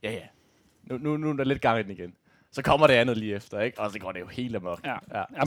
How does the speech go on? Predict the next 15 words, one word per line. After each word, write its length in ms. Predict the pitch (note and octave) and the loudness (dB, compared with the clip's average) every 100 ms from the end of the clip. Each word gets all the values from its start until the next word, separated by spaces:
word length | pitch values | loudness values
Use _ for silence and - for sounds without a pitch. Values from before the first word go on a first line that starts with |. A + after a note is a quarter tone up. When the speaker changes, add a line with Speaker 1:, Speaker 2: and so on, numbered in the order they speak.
| D3 | 2
Speaker 2:
men 140 | C#3 | 2
det, 160 | C3+ C3 | -2 0
det 200 | D3+ C#3+ | 0 2
er 40 | |
allerede 260 | D#3+ D#3+ D3 | 4 4 4
der, 200 | D3 C3+ | 4 2
netop 240 | C#3 D3+ | 2 0
også, 200 | C3 C#3+ | 0 -2
fordi 160 | - C3 | -6 -4
der 100 | B2 | 0
var 100 | C3+ | 0
de 120 | C3+ | 2
der 140 | C#3 B2 | 0 0
tolv 280 | - D#3+ | 2 2
minutter, 360 | B2+ B2 B2+ | 4 2 2